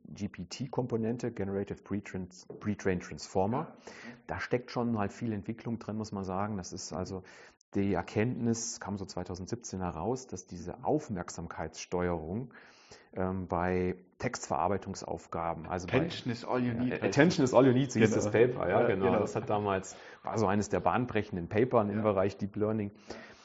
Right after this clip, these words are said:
Speaker 1: Das ist eine wichtige Komponente, ähm, bei der Verarbeitung von Texten, dass wir uns eben fokussieren können, auch auf relevante
Speaker 2: Ja.
Speaker 1: Text-, ähm, Teile.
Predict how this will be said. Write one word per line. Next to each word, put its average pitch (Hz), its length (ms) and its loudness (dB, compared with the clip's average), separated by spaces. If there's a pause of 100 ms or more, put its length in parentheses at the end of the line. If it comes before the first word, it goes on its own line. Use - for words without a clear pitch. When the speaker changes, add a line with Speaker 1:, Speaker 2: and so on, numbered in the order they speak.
(140)
Speaker 1:
Das 123 160 6
ist 123 60 2
eine 123 100 4
wichtige 127 300 2
Komponente, 107 720 0 (680)
ähm, 104 400 2 (240)
bei 98 100 4
der 104 120 4
Verarbeitung 110 460 2
von 95 160 -6
Texten, - 460 -6
dass 101 180 -6
wir - 40 -4
uns 107 100 -6
eben 101 140 -2
fokussieren 135 720 0
können, 131 320 0
auch 110 120 -2
auf 104 240 -4
relevante 104 500 -2
Speaker 2:
Ja. 117 60 0
Speaker 1:
Text-, - 420 -8 (280)
ähm, 107 400 -2 (100)
Teile. 123 500 0